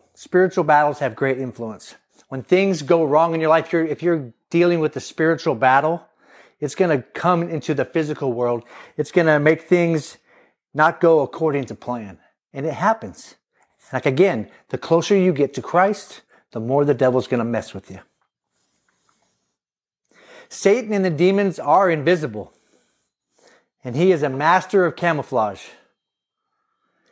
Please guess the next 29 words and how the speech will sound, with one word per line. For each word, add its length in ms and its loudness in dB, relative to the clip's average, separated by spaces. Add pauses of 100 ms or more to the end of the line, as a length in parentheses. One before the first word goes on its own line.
He 160 2
is 140 0
able 220 4
to 140 -6
convince 500 0
that 180 -2
people 240 -4
don't 240 -2
exist. 560 -8 (3000)
Oh, 180 2 (140)
he 200 -2
is 120 2
able 240 2
to 160 -6
convince 440 -2
people 300 -4
that 200 -4
he 200 4
doesn't 320 0
exist. 540 -16 (2250)
And 120 -8
he 120 2
is 100 2
able 240 2
to 160 -8
sway 440 2
society 720 2
and 100 -4
suggest, 540 -2